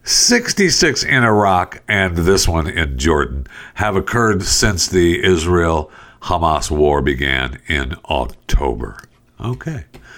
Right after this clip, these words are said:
So how did it happen? Well, the U S officials said, "You know, our air defenses, we failed to intercept a weekend drone strike in northeast Jordan that killed three U S troops,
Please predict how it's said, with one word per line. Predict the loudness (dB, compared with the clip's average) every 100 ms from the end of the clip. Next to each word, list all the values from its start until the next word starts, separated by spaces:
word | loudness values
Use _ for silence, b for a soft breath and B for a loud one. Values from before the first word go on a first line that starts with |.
| B
So | -4
how | -2 0
did | 0 -2
it | -4
happen? | -4 -6 -6 -10 -4
Well, | 2 2 2 -2 -4
the | 2
U | 4 4
S | 2
officials | 2 0 2 0 0
said, | 0 -2 -6
"You | -10 -6 -2
know, | 0 2 0 -2
our | -2 0 0 0
air | 2 2
defenses, | 2 0 -2 0 2 2 0 B B B B
we | 2 2
failed | 2 0 2
to | 2
intercept | 2 0 0 -2 2
a | 2
weekend | 2 0 -2 -2
drone | -2 0 0 -4
strike | -4 -4 -2 -4
in | -2
northeast | -2 -2 -2 -4 -4
Jordan | -2 -2 -4 -8
that | -10 -2
killed | 0 0
three | -2 -2
U | -2
S | -4
troops, | -4 -4 -4